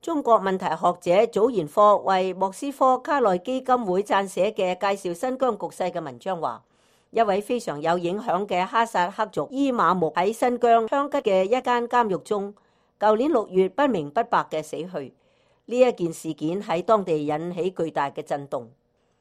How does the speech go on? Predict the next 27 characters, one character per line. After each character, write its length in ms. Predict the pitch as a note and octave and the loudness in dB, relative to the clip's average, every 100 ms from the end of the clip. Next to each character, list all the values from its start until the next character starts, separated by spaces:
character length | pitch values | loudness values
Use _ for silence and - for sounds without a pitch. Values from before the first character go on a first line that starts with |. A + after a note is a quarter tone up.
| _ _ | _ _
祖 160 | - C4+ | 0 0
賢 140 | G3+ | 0
科 160 | D#3 B3+ | -4 -4
認 180 | F#3 C#3+ | -4 -8
為， 200 | A#2+ - _ _ _ _ | -14 -18 _ _ _ _
中 180 | A#3 A#3 | 4 4
國 180 | G#3+ G3 | 4 2
嘅 120 | F3+ | 0
好 200 | F3 G3+ | 0 0
多 160 | A3 G#3+ | 2 2
成 200 | E3 C#3 | -2 -4
功 320 | F#3+ G3 G3 | 0 0 -2
使 100 | - | -2
俄 420 | F3 G3+ G3+ D#3+ | -2 -2 -2 -4
羅 140 | D#3 D#3+ | -2 -2
斯 160 | - | -4
羨 260 | B3 A3+ D#3+ | -10 -6 -6
慕， 260 | D3 C3 C3 _ _ - | -6 -8 -12 _ _ -4
亦 100 | A#3 | -4
都 160 | D#4+ | -2
值 140 | F4+ G#3 | 0 0
得 120 | C#4+ C#4 | 2 0
俄 200 | G3 D3+ | 0 -2
羅 140 | C#3 | -2
斯 140 | - | -6
學 140 | A#3+ E3+ - | -6 -4 -6
習， 140 | - | -8